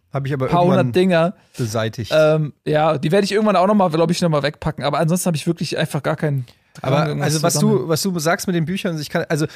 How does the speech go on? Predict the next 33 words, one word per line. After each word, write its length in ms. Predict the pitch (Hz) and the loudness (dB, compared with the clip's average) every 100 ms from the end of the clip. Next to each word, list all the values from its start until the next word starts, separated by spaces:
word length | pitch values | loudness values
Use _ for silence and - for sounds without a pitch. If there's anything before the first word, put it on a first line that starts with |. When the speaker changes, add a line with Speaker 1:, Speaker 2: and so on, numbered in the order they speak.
| - | -8
Speaker 1:
ich 140 | 151 - | -6 -2
finde, 200 | 214 233 | 0 2
man 140 | 190 | 2
darf 180 | 170 175 | 2 2
beim 180 | 175 156 | 0 0
Sammeln, 540 | 127 160 202 190 190 - _ _ | 0 0 0 -2 -4 -8 _ _
sollte 280 | 151 165 160 | -2 0 2
man 120 | 151 | 0
nicht 180 | 165 - | 0 -4
zu 120 | 156 | -4
sehr 180 | 143 131 | -2 -2
fragen, 400 | - 135 139 139 | -2 -2 0 -2
ob 160 | - | -4
das 180 | 131 - | -4 -2
sinnvoll 460 | 139 165 - 127 113 | -2 -2 0 -2 -2
ist, 220 | 117 123 | -6 -4
weil 260 | 123 123 | -4 -2
ich 160 | 107 - | -6 -4
glaube, 240 | 139 135 | -2 0
da 220 | 135 127 131 | 0 0 -2
gibt's 460 | - 139 - - 127 117 - _ _ _ | -6 -8 -8 -16 -16 -16 -20 _ _ _
sehr 440 | 165 151 135 117 | -4 -2 -2 -4
wenig 320 | 143 151 135 - _ _ _ _ | -2 -2 -4 -8 _ _ _ _
Sammlungen, 720 | - 131 139 147 139 135 131 | -16 -4 -2 0 0 0 -2
wo 80 | 123 | -2
man 220 | 131 131 | 0 0
sagen 240 | 120 123 120 | 0 -2 -2
kann, 120 | 123 | -2
„Ja, 120 | 123 | -2
das 120 | 123 | -2
macht 200 | 127 120 | -6 -8
total 320 | 117 - 120 117 | -10 -6 -6 -4
sinnvoll, 560 | 131 147 - 110 120 | -4 -4 -4 -4 -4